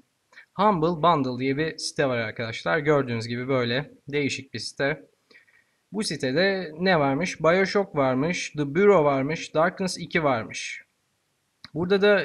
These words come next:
X com var ve BioShock'un son oyunu var. Diyor ki,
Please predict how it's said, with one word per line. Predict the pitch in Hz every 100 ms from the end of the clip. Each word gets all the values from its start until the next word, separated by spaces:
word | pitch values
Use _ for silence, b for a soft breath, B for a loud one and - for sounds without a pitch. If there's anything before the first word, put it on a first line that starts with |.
| -
X | 190 208 -
com | - 202 175
var | 143 175 - -
ve | 151 165 147
BioShock'un | 147 156 175 156 196 196
son | - - 185
oyunu | 147 135 131
var. | 104 - - b b b 170
Diyor | 226 220
ki, | 127 107